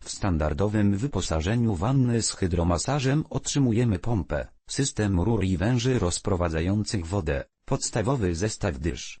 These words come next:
oraz sterowanie pneumatyczne lub elektroniczne. Wiele modeli wanien z hydromasażem wyposażonych zostało w dodatkowe funkcje, dzięki którym kąpiele są jeszcze bardziej skuteczne.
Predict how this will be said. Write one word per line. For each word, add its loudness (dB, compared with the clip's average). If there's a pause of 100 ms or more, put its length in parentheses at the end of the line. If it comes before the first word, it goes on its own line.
oraz 0
sterowanie 0
pneumatyczne -2 (260)
lub 0
elektroniczne. -2 (120)
Wiele 0
modeli 0
wanien 2
z -4
hydromasażem 0
wyposażonych -2
zostało 0
w -4
dodatkowe -2
funkcje, -4 (220)
dzięki -2
którym 2
kąpiele 0
są 0
jeszcze 0
bardziej 0
skuteczne. -4